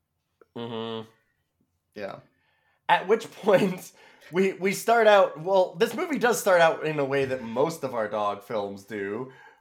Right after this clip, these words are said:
Speaker 1: which, uh, Jordan was a little surprised at for a moment, I felt. <laughs> 'Cause you were like, "Wait, no, is this common?" I'm like, "Oh yeah, incredibly." Uh, as you mentioned, Boyks, you went,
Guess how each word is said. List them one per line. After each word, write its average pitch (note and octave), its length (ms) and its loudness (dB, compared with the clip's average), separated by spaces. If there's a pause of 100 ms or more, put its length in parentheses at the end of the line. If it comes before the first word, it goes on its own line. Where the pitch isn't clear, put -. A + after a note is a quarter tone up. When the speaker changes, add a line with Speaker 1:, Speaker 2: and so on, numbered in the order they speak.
Speaker 1:
which, C#3 380 -2
uh, C3+ 460 4 (280)
Jordan G#3 320 2
was F#3+ 120 -2
a F#3+ 40 -2
little G3 260 2
surprised G3 540 4
at G3 240 4
for F#3+ 140 0
a F3 80 4
moment, F#3 260 6
I D#3 120 6
felt. F3 460 8
<laughs> - 100 -6 (460)
'Cause G#4 160 2
you C4 60 -4
were C4 80 2
like, A#3 260 2
"Wait, G#3 240 2
no, G#3+ 160 4
is G3+ 140 0
this C4 180 -6 (300)
common?" A3+ 320 0
I'm G#3 60 -2
like, F3 180 0
"Oh F3+ 120 4
yeah, E3 320 4
incredibly." D3 720 -4 (400)
Uh, D3+ 380 6 (180)
as E3+ 220 2
you G#3+ 100 -4
mentioned, D3+ 440 -2
Boyks, C3+ 320 -2
you C#3+ 80 -10
went, C3+ 140 -4